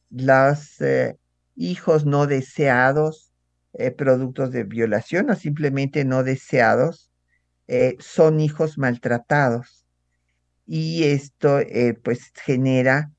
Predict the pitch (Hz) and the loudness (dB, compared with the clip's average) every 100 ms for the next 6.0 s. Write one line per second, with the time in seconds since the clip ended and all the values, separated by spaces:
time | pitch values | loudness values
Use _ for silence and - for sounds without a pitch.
0 | _ _ - 151 139 135 147 160 170 160 | _ _ -6 -2 -2 2 4 6 6 4
1 | 151 123 113 120 123 123 127 - 113 110 | 2 -2 0 0 -2 -2 -4 -6 -6 -6
2 | 113 120 113 117 110 - _ - 123 - | -4 -2 -2 -4 -6 -12 _ -6 -6 -6
3 | - 123 - - _ _ _ _ _ _ | -6 -4 -4 -10 _ _ _ _ _ _
4 | _ _ _ - 160 151 170 170 160 190 | _ _ _ -8 -6 2 4 4 2 -2
5 | 185 - 151 - 127 131 131 - 127 127 | -2 -4 -10 -6 -2 -2 -4 -2 -2 -2